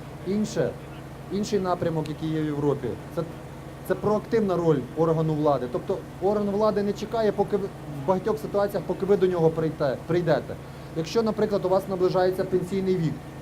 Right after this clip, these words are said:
то орган влади вже сам знає, що вам потрібно буде призначити пенсію. Якщо в нього немає інформації в базах даних про ваш розмір пенсії, ще щось, він може вас попросити якусь інформацію. Але він не буде змушувати вас бігати, збирати всі ці довідки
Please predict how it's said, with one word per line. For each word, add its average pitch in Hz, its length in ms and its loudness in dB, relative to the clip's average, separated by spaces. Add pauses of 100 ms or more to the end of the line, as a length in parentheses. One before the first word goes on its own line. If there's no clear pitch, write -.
(200)
то 185 80 6
орган 214 260 4
влади 208 260 2
вже 196 140 -2
сам 214 320 0
знає, 175 440 2 (220)
що 175 120 -2
вам 185 120 0
потрібно 208 400 0
буде 190 200 4
призначити 160 540 0
пенсію. 160 500 -2 (460)
Якщо 160 280 0
в 220 40 4
нього 208 220 4
немає 214 340 4
інформації 190 600 0
в 170 40 2
базах 185 400 4
даних 202 300 2 (420)
про 175 120 0
ваш 170 220 2
розмір 175 360 2
пенсії, 190 380 -2
ще 202 200 0
щось, 180 180 -6
він 185 80 -2
може 196 200 2
вас 190 140 4
попросити 180 480 0
якусь 151 220 -2
інформацію. 143 640 -4 (460)
Але 180 200 0
він 208 140 2
не 214 80 4
буде 196 360 4 (280)
змушувати 170 480 2
вас 180 200 4 (100)
бігати, 170 320 2
збирати 160 380 2
всі 160 240 -4
ці 165 80 -2
довідки 165 500 2